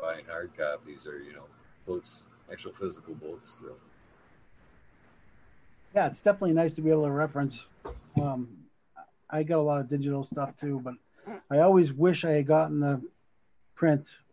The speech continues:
Speaker 2: I always, I've never been happy that I got the digital copy.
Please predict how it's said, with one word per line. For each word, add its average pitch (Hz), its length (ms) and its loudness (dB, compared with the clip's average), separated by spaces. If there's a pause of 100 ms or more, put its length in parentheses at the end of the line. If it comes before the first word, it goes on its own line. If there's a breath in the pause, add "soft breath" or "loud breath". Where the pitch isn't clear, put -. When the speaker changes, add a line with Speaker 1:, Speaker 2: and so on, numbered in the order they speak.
(240)
Speaker 2:
I 160 60 0
always, 175 380 4 (880 soft breath)
I've 160 140 2
never 214 240 8
been 180 200 4
happy 160 340 2
that 127 160 -2
I 127 80 0
got 123 200 -4
the 117 80 -12
digital 117 400 -8
copy. 113 480 -10